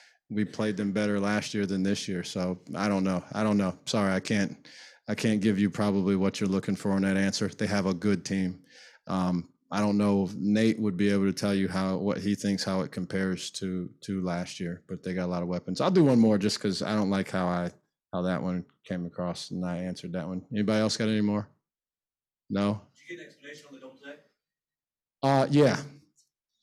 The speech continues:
Speaker 1: Me, me, you know, so here's, Meechie Johnson is not an instigator. I, I will say that when it comes to that, like, this guy, uh,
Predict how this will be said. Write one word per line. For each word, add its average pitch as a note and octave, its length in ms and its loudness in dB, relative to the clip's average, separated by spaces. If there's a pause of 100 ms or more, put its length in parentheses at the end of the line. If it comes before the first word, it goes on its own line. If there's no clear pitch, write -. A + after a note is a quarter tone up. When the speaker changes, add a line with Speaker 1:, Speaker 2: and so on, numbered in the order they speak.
(440)
Speaker 1:
Me, D3+ 360 8
me, D3+ 320 6
you C#3 120 4
know, B2 160 4
so C#3+ 220 4
here's, D#3 260 8
Meechie E3+ 360 6
Johnson B2+ 420 4
is A2 120 2
not A2+ 200 4
an G#2+ 80 4
instigator. G2 680 0
I, G#2 240 0
I G#2+ 180 0
will G2+ 260 2
say F#2+ 240 0
that E2+ 360 -4
when G#2 180 0
it F2+ 120 -2
comes G2+ 280 -2
to G2+ 80 -2
that, F#2 260 0
like, F#2 380 -2
this A2 200 0
guy, F#2+ 340 0 (880)
uh, G2 480 2